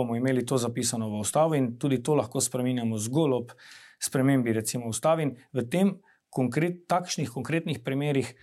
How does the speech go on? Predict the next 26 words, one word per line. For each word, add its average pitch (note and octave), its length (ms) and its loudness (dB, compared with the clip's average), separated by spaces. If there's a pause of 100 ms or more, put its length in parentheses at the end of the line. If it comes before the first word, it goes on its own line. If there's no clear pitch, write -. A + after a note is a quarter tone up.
(300)
bo B2+ 160 0
pač D3+ 380 0
po C#3 80 2
mojem D3 400 4
mnenju A#2+ 340 0
potrebno D3 400 0
priti C3 220 -2
v A#2+ 100 -2
Državni A2+ 400 0
zbor, D#3 380 -2 (240)
jasno C#3 480 0
povedati, A#2+ 560 0
kakšna A#2+ 420 -2
je - 140 -2
situacija, C#3+ 640 2 (320)
in A3 240 6
pač - 240 2
pritegniti, C3 800 -2
eh, B2+ 40 -2
eh, A#2 720 0
stranke C#3 540 2
k B2+ 280 2
politični B2+ 480 0
podpori A#2+ 480 0
takšnemu A2+ 360 -2
predlogu. A2 400 0